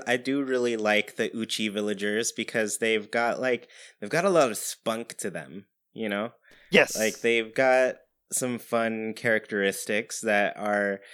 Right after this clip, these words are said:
Speaker 1: you know, very unique to what we've had so far, especially, like, them being a new personality from New Leaf. Like, I,
Speaker 2: Mm-hmm.
Speaker 1: I, 'cause we, we talked about this in depth, like, just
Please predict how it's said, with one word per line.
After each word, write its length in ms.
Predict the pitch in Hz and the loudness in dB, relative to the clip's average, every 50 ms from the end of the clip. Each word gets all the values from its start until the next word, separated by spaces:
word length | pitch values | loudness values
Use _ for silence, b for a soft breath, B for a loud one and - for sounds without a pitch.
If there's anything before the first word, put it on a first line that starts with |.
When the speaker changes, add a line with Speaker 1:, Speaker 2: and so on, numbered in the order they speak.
| B B B B | B B B B
Speaker 1:
you 100 | - 190 | 0 2
know, 240 | 202 185 156 147 131 | 4 4 4 4 2
very 300 | 113 113 135 165 175 175 | 2 4 4 4 4 4
unique 600 | 165 147 127 127 131 120 113 113 117 117 113 - - | 2 -2 -4 -2 -2 0 4 4 4 2 2 -2 -6
to 120 | - 113 | -8 -4
what 180 | 104 104 101 82 | -2 -2 -2 -2
we've 180 | 101 104 98 95 95 | -2 -6 -6 -6 -4
had 360 | 104 98 95 95 95 92 - | -2 0 0 0 0 -2 -4
so 260 | - - 101 92 92 - | -4 -4 -2 -4 -4 -6
far, 380 | - - 98 95 92 90 90 90 | -4 -4 -2 -2 0 0 -2 -2
especially, 560 | 90 - - - 113 104 - 123 113 110 104 | -4 -6 -6 -6 -6 -6 -4 -4 -2 -2 0
like, 200 | 101 98 95 - | 0 0 -2 -2
them 240 | 107 101 104 104 95 | -4 -4 -4 -2 -2
being 300 | 101 98 101 101 98 98 | -2 -2 -2 -2 -2 -4
a 80 | 98 | -4
new 400 | 98 101 107 113 123 127 127 120 | -2 -2 0 2 2 2 2 0
personality 800 | 113 - - 104 92 - - 101 98 95 95 92 95 92 92 90 | -2 -2 -4 -4 -2 -2 -4 -2 -2 -2 -2 -2 -2 -2 -4 -6
from 220 | - - 95 95 95 | -6 -8 -10 -8 -6
New 200 | 95 92 90 90 | -6 -6 -6 -6
Leaf. 400 | 87 87 87 87 87 - - - | -6 -6 -6 -8 -10 -10 -8 -6
Like, 240 | 98 95 95 - B B B B B B B B B B B - | -4 -4 -4 -6 B B B B B B B B B B B -2
I, 260 | 104 113 113 107 - - | 0 2 2 2 2 0
Speaker 2:
Mm-hmm. 80 | 151 | -4
Speaker 1:
I, 280 | - 123 123 123 87 - 135 | -4 -4 -4 -4 -4 -6 -6
'cause 160 | - 170 147 147 | -4 -6 -4 -2
we, 260 | 170 208 196 170 185 | -2 -2 -2 -2 -2
we 160 | 196 220 226 | -2 -2 -4
talked 280 | - - 151 127 - - | -2 0 0 0 0 0
about 220 | 101 107 101 - | 0 0 0 0
this 180 | - 104 - - | -2 -4 -4 -4
in 120 | 104 101 | -4 -2
depth, 320 | 92 95 90 87 - - 101 | 0 0 0 -2 -2 -4 -6
like, 180 | 95 92 - | -6 -6 -4
just 320 | - 113 107 - - - | -4 -4 -4 -4 -4 -6